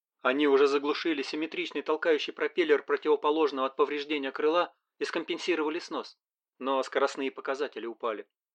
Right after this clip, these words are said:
А он уже шел навстречу, и надо было отворачивать. «Он ненормальный», — сделал ненужное пояснение штурман. «Самоубийца!» «А разве мы нормальные?» —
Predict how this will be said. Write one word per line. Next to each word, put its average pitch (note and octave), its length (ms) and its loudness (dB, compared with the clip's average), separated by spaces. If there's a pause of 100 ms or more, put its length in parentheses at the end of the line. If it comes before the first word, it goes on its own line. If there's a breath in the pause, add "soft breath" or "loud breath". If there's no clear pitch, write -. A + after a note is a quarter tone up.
(140)
А F3+ 120 10
он A3 160 10
уже E3 160 8
шел G3+ 200 8
навстречу, F#3 600 2 (140)
и E3 60 -6
надо D#3+ 260 2
было D3 240 2
отворачивать. C#3 640 -4 (580)
«Он G3+ 160 8
ненормальный», — G#3 720 10 (200)
сделал A#2+ 360 -2
ненужное B2 400 -8
пояснение B2 500 -8
штурман. G#2+ 400 -8 (420)
«Самоубийца!» G#3+ 840 4 (800)
«А A#2+ 260 6
разве C#3+ 320 8
мы D#3+ 160 6
нормальные?» — D#3+ 600 8